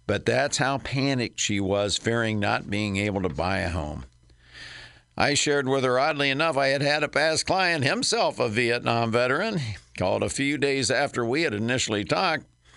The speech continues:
and I believed his home would be perfect for them. Since the seller hadn't listed yet, well, <laughs> he was preparing his home after I went out, and we went through everything, and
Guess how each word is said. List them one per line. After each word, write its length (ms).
and 140
I 100
believed 300
his 220
home 200
would 140
be 140
perfect 440
for 80
them. 420
Since 260
the 100
seller 300
hadn't 300
listed 440
yet, 340
well, 180
<laughs> 80
he 320
was 280
preparing 480
his 160
home 200
after 260
I 60
went 200
out, 160
and 80
we 120
went 200
through 260
everything, 520
and 220